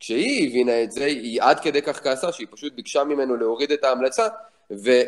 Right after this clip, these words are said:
והיא לא הבינה למה הוא לא סיפר לה את האמת על כל הסיפור הזה. עכשיו, אני לא עשיתי את זה בכוונה כדי לפגוע באותו יועץ או משהו, אני פשוט הסתכלתי למציאות בעיניים ובחנתי את המספרים, וכשהיא ראתה את זה, היא למדה באמת לחיים, שיעור מאוד חשוב,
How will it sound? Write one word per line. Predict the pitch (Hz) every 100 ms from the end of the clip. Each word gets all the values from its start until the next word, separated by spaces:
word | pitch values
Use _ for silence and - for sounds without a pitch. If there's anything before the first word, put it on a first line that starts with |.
| -
והיא | 113 123
לא | 165
הבינה | 196 240 165
למה | 147
הוא | 139
לא | 143
סיפר | - 143 165 165
לה | 160
את | 147
האמת | 143 202 311
על | 143
כל | - 110
הסיפור | 104 98 101
הזה. | 92 90 - _ _ _ -
עכשיו, | - - 131 113 - - - _ -
אני | 120 160
לא | 165
עשיתי | 175 175 165
את | 139
זה |
בכוונה | 127 127 110 123 123
כדי | - 104 107 101
לפגוע | 101 104 120 120
באותו | 110 107 123
יועץ | 110 113 117 -
או | 107
משהו, | 98 101 170
אני | 135
פשוט | - 131 147
הסתכלתי | 135 113 127 123 123
למציאות | 113 110 110 - 123 131
בעיניים | 117 101 95 110
ובחנתי | 117 98 120 123 127
את | 117
המספרים, | 110 - - 95 92 98
וכשהיא | - 113 214
ראתה | 208 117 98 98
את |
זה, | 98 104 _ _ _ -
היא | 123
למדה | 117 110 160
באמת | 170 123 127 165 -
לחיים, | 110 110 101 156 190
שיעור | 104 127 143
מאוד | 120 208 220
חשוב, | 165 - 104